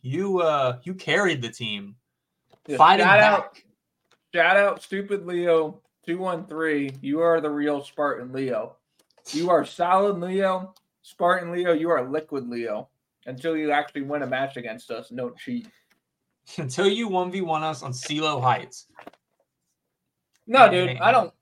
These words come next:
Speaker 2: I don't understand, dude. Like, when we were playing against him the other night, you just, like, couldn't touch him. Like, I would shoot at him. I'm spraying with my
Speaker 1: Mm-hmm.
Speaker 2: M P forty.
Speaker 1: It's, he,
Speaker 2: It's just
Speaker 1: I
Speaker 2: not
Speaker 1: mean,
Speaker 2: hitting him.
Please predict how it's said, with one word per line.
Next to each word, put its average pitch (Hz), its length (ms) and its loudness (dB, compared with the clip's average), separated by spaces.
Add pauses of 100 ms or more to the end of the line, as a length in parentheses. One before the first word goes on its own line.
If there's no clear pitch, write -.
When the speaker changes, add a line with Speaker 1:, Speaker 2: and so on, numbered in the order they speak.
(360)
Speaker 2:
I 214 80 6
don't 262 140 6
understand, 180 420 0
dude. 127 160 -2
Like, 131 220 0 (260)
when 151 120 -6
we 220 60 0
were 247 60 2
playing 214 260 2
against 180 220 -4
him 156 80 -12
the 147 100 0
other 143 140 0
night, 131 260 -2 (920)
you 180 100 -8
just, 226 140 -6
like, - 200 -2
couldn't 156 320 -6
touch - 260 -8
him. 110 220 -14 (520)
Like, 160 100 -4
I 185 80 2
would 165 140 0
shoot 220 280 -4
at 123 240 4
him. 123 100 -8
I'm 151 180 -6
spraying 160 640 -2 (200)
with 156 80 -16
my 170 140 2
Speaker 1:
Mm-hmm. 196 120 0
Speaker 2:
M 120 60 -4
P 143 100 -4
forty. 156 400 -2 (1400)
Speaker 1:
It's, 139 220 -6
he, 170 160 -2
Speaker 2:
It's 160 140 4
just 165 140 -6
Speaker 1:
I 165 40 -4
Speaker 2:
not 160 180 0
Speaker 1:
mean, 190 60 -4
Speaker 2:
hitting 131 200 -2
him. 117 160 -12